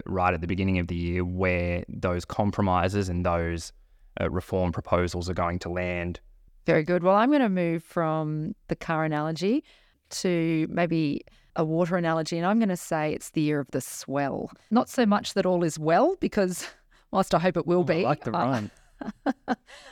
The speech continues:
Speaker 2: I'm, uh, a little uncertain about that, but it's expansive.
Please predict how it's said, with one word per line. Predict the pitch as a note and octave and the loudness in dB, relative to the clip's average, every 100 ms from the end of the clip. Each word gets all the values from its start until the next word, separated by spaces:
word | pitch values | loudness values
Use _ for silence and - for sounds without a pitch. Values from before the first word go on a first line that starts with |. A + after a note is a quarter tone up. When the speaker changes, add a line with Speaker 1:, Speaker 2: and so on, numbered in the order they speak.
| - | -8
Speaker 2:
I'm, | - G3+ G3 | -2 0 2
uh, | F#3 F3 | 2 2
a | F#3+ | 2
little | G3 F#3+ | 2 2
uncertain | F3+ F3 F#3 F3+ E3+ | 2 2 0 2 0
about | E3 A3 | 0 0
that, | G3 B3 - - - _ - _ - | 0 0 -4 -20 -20 _ -20 _ 2
but | G#3 | 4
it's | G#3 A3 | 4 -2
expansive. | - - F#3+ A#3 D#4+ - D3+ C3 C#3+ - | -4 -6 0 4 4 2 -2 -4 -6 -16